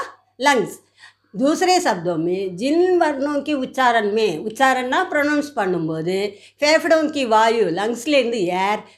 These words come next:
बिना रुके, without stop, ஸ்டாப் ஆகாம, मुख से निकल जाए, வாயிலேருந்து வேகமா வெளியில போயிடுச்சு. ஆ, அப்படி சொன்னா போயிடுச்சு. அங்கேருந்து வயித்துலேருந்து மேலே, கழு-, க-, கழுத்துலேருந்து, தொண்டையிலேருந்து வரல இல்லையா? उन्हें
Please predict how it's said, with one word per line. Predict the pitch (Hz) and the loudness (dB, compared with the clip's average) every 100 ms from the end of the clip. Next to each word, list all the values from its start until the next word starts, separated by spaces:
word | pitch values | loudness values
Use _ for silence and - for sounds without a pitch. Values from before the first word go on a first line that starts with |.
| - | -8
बिना | 233 294 339 339 | -2 2 2 2
रुके, | 240 - 240 190 180 | 0 0 2 2 0
without | - 294 294 - | 0 0 -2 0
stop, | 247 214 - - _ _ _ _ _ _ _ _ | 2 2 0 -14 _ _ _ _ _ _ _ _
ஸ்டாப் | - 247 302 302 | -4 2 2 4
ஆகாம, | 240 202 180 202 | 4 2 -4 -4
मुख | 233 262 - | -4 -6 -2
से | 370 359 | 0 0
निकल | 320 - 262 214 | -2 -4 -4 -2
जाए, | 208 185 190 220 190 165 | 0 2 2 0 -2 -2
வாயிலேருந்து | 208 240 254 254 247 302 339 247 | 2 4 4 0 0 -2 0 2
வேகமா | 240 269 262 | 0 0 0
வெளியில | 190 208 247 226 | 0 -2 -2 -4
போயிடுச்சு. | 202 202 - | -4 -6 2
ஆ, | 269 - - | 4 4 -4
அப்படி | - 285 | -10 -6
சொன்னா | 320 302 349 349 | -4 2 2 4
போயிடுச்சு. | 330 320 294 180 - - - | 2 0 -2 -6 -8 -18 -10
அங்கேருந்து | 190 202 233 240 | -6 0 0 0
வயித்துலேருந்து | 247 247 233 247 254 262 | 0 -2 0 0 0 0
மேலே, | 247 254 254 | 0 0 0
கழு-, | 247 226 226 | 0 0 0
க-, | 220 196 185 175 214 | 0 0 0 -2 -2
கழுத்துலேருந்து, | 220 247 240 254 262 | 0 0 0 0 0
தொண்டையிலேருந்து | 233 240 254 254 254 269 302 269 | 0 0 0 0 0 0 0 0
வரல | 262 277 | 0 2
இல்லையா? | 196 220 294 320 214 | 0 2 2 2 0
उन्हें | 285 330 | 0 0